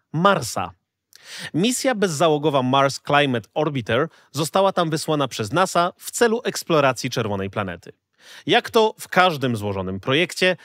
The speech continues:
amerykańska agencja kosmiczna zdefiniowała odpowiednie reguły i standardy dla oprogramowania,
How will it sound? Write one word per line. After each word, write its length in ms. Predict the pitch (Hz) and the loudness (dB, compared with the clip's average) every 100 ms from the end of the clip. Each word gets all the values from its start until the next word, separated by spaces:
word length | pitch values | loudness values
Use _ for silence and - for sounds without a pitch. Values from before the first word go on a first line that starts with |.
| - - | -10 -4
amerykańska 680 | 170 175 180 214 214 - 156 | 0 0 0 -2 -2 -2 -2
agencja 380 | 127 127 110 | -2 -4 -4
kosmiczna 580 | 101 107 208 214 - 190 - - | -8 -6 -6 -4 0 0 -2 -8
zdefiniowała 760 | 135 123 175 196 202 220 226 - | -4 -2 -2 0 0 2 2 0
odpowiednie 580 | 156 165 143 139 117 104 | -4 -4 -2 0 -2 -2
reguły 480 | 107 185 180 180 - _ _ | -2 0 2 0 -4 _ _
i 140 | 294 247 | -4 -2
standardy 640 | - 254 190 117 113 123 | -2 -2 2 0 0 -2
dla 160 | 113 101 | -2 -4
oprogramowania, 840 | 101 120 131 135 147 120 120 | -4 -4 -2 0 2 2 2